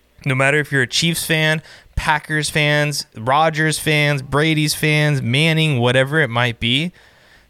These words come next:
this kid might go down as the best quarterback in N F L history, and what he's doing is unprecedented right now. And I posted it on Tik-, on TikTok today, and it is blowing up. People are just not happy about it, but I think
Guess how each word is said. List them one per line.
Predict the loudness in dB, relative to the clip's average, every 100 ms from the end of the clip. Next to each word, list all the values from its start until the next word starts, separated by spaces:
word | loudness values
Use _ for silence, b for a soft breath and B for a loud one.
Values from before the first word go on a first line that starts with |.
| -4
this | 0 0
kid | -2 -2 0 0
might | -2 0 0 0
go | 0 0
down | 0 -2 -2
as | -4
the | -4
best | -2 -2 -2
quarterback | -4 -2 -2 -2 -2 -4
in | -4
N | -2
F | -2 -4
L | -4
history, | -2 -4 -2 0 0 -4 -10 _ _ -4
and | -2 -2
what | -2 -2
he's | 0 -2
doing | -2 -2 0 -2 -2
is | 0 0
unprecedented | 0 -2 -2 -4 -4 -4 -2 -2
right | -2 -2 -2
now. | -2 -2 -4 B B B B
And | -2
I | -2
posted | 0 0 0 0
it | 0
on | 0
Tik-, | -2 -4 -4 -4
on | -4
TikTok | -2 -4 -2 -2 -2
today, | -2 2 2 2
and | 2
it | 0
is | 0
blowing | 0 0 2 0
up. | -2
People | -2 -4 -2
are | -2
just | -2 -4
not | -2 0
happy | -2 -2
about | -4 0 0
it, | -2
but | -2
I | -2 -2
think | -2 -2 -2